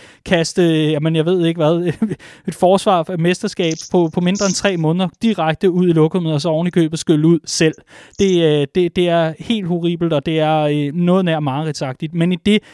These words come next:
der skal man altså trods alt huske på, at det er okay ikke at være okay. Det er helt fint at synes, at livet, det giver et bollespark eller niver en, øh, vanvittigt uge efter uge. Det er <laughs> fuldstændig i orden. Og man skal også huske at have et par åndehuller. Husk at komme ud og gå en tur.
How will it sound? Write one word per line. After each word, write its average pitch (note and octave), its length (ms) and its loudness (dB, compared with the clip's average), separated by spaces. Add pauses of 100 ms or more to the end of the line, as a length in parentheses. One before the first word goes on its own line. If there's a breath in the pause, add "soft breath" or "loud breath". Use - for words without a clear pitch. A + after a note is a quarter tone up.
(260 loud breath)
der F#3 80 0
skal F3 240 0
man F#3+ 120 0
altså E3 300 -4
trods F#3 360 -2
alt F3+ 140 -2
huske F3+ 220 -2
på, F#3 140 0
at F3 60 -4
det E3+ 100 -4
er F#3 100 2
okay F3 280 0
ikke E3 180 -2
at E3 60 -2
være D3 100 2
okay. D#3 300 0
Det F3+ 200 0
er E3 120 0 (320 soft breath)
helt G#3+ 240 0
fint G3+ 240 -6
at D#3+ 60 -6
synes, G3 300 0
at E3+ 160 -4
livet, G3 340 0
det F#3 320 0
giver G#3 180 0
et F3+ 100 -4
bollespark E3+ 600 0
eller D#3 300 0
niver F3+ 320 0
en, F3 300 -6 (100)
øh, D#3 380 0 (180)
vanvittigt F3+ 500 0 (100)
uge G3 240 2
efter E3 200 0
uge. D#3+ 220 2 (280 soft breath)
Det G3 120 2
er - 200 -2 (120)
<laughs> - 120 -20
fuldstændig F3 600 2
i D3 60 -2
orden. D#3 280 -2 (240 loud breath)
Og F3 100 -2
man F3 100 -2
skal G3 160 -6
også G#3 120 0
huske A3+ 280 4
at F#3 40 0
have F#3+ 60 2
et G3 80 -2
par - 160 -4
åndehuller. F#3 480 4 (420 loud breath)
Husk A3+ 240 4
at G#3 60 -8
komme G3 180 0
ud G#3+ 60 2
og G3 80 0
gå G#3 140 4
en F#3+ 80 0
tur. A3 340 -2